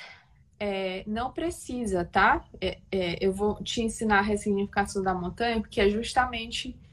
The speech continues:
pra não precisar mesmo, ah, essa história, porque não tem um ponto específico, né?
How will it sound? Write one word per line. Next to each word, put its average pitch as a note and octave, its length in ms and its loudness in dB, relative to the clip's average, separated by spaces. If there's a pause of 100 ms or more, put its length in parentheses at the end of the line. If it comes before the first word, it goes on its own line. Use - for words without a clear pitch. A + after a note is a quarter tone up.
(360)
pra G#3+ 380 10
não G#3+ 220 -2
precisar A#3+ 640 2
mesmo, G#3 680 2 (140)
ah, F#3 480 2 (1800)
essa G3+ 560 4
história, G#3+ 760 4
porque G#3+ 340 0
não A#3 280 -2
tem A#3 380 -4
um C4 300 -4
ponto F#3+ 500 4
específico, F#3+ 960 0
né? E3+ 280 2